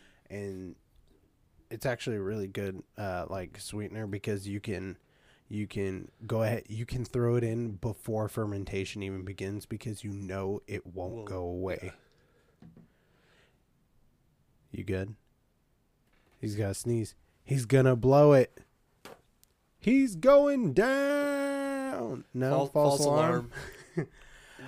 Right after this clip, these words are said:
Speaker 1: So
Speaker 2: Prepared just in case, though.
Speaker 1: <clears throat> So that's why I actually wanna, I, I actually wanna attempt, like, making a wine and using lactose to sweeten it because I can go,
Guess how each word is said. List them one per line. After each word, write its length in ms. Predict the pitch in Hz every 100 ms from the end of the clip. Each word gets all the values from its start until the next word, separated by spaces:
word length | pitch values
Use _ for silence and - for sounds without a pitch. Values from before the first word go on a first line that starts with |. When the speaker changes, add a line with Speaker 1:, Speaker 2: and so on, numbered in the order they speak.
| 120
Speaker 1:
So 460 | - 175 160 135 -
Speaker 2:
Prepared 540 | 143 123 135 123 120
just 260 | 113 123 -
in 80 | 117
case, 400 | 117 110 98 -
though. 260 | 101 104 -
Speaker 1:
<clears throat> 20 |
So 380 | - 160 143 - -
that's 280 | 147 175
why 220 | 170 139 -
I 180 | 110 131
actually 360 | 131 131 135 117
wanna, 320 | 113 110 - 135
I, 200 | 127 147 -
I 60 | 139
actually 340 | 151 - 170
wanna 280 | 160 139 123
attempt, 480 | 104 - 110 107 -
like, 320 | 110 101 95
making 320 | 113 104 107
a 60 | 101
wine 360 | 95 98 104
and 240 | 104 101 90
using 340 | 104 107 101 98
lactose 640 | 98 104 - 120 101 -
to 120 | 101
sweeten 380 | 92 107 104 110
it 160 | 123 113
because 400 | 117 - 113 107 -
I 140 | 117
can 220 | - 113
go, 240 | 107 101